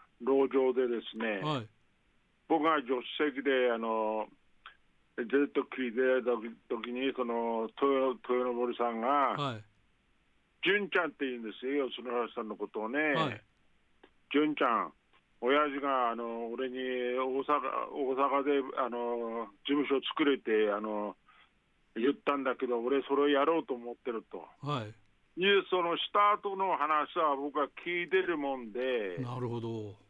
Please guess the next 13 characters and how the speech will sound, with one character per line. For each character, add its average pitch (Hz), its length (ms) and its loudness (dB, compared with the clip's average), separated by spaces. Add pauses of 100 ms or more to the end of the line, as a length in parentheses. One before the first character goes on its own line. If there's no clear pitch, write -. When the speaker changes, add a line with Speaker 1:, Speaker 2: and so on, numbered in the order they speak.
(140)
Speaker 1:
だ 139 60 -2
か 170 120 2
ら 143 100 -4
そ 170 80 0
れ 180 120 2
か 175 80 0
ら、 202 540 4 (300)
ま 175 320 4
あ、 90 80 -6 (2750)
あ 160 240 4
の、 156 280 4
吉 156 280 4
野 170 220 4